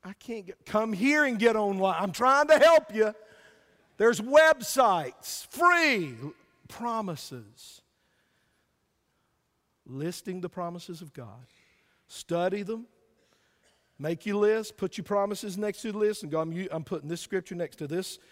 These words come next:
thing I've written down on my list. This is the promise of God that matches this."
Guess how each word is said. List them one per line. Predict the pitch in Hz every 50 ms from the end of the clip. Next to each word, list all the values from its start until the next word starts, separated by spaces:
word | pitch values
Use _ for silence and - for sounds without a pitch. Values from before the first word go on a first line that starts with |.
| _ _ _ _ _ _ _
thing | - 185 185 180 180
I've | 175 160
written | 175 180 170 170
down | 180 180 180 185
on | 185 185
my | 185 185
list. | 185 185 190 190 196 196 196 - -
This | 143 139 - -
is | 170 160
the | 208
promise | 160 - 175 165 175 175 - -
of | 165 151
God | 180 175 180 175
that | 170 -
matches | 147 156 160 160 - - 170 160
this." | 147 156 170 175 175 185 190 - - - - _